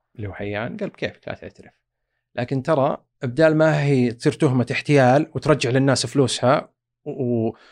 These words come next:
ترى على فكرة احتيال ترى تطلع، إذا هي مجرد احتيال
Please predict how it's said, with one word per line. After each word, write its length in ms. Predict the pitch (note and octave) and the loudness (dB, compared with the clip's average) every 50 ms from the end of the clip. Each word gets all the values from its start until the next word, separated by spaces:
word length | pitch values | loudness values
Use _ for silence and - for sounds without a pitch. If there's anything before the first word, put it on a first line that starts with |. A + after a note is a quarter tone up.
| _ _ - | _ _ 2
ترى 120 | - E3 E3+ | 4 6 6
على 200 | D3+ C3 D3+ C3 | 6 6 4 4
فكرة 260 | F#3 F#3 C3 B2 A2+ | 2 2 2 2 2
احتيال 340 | A2 - - F3 D#3+ C3 A#2+ | 0 0 2 2 2 2 2
ترى 120 | C#3+ C3 | -2 -4
تطلع، 440 | - - - F#3 F#3+ - G#2 - _ _ _ _ _ _ - | -4 -2 -2 -2 -2 -2 -6 -6 _ _ _ _ _ _ -2
إذا 100 | B2+ B2+ | 2 4
هي 140 | C#3 D3+ D3+ | 4 4 4
مجرد 300 | C3+ B2+ C3+ D3 C#3+ A#2+ | 4 4 4 2 2 0
احتيال 560 | - - - D#3 D3 C#3+ C#3+ D#3+ F3 E3+ - | -2 0 4 6 6 8 8 6 6 4 -2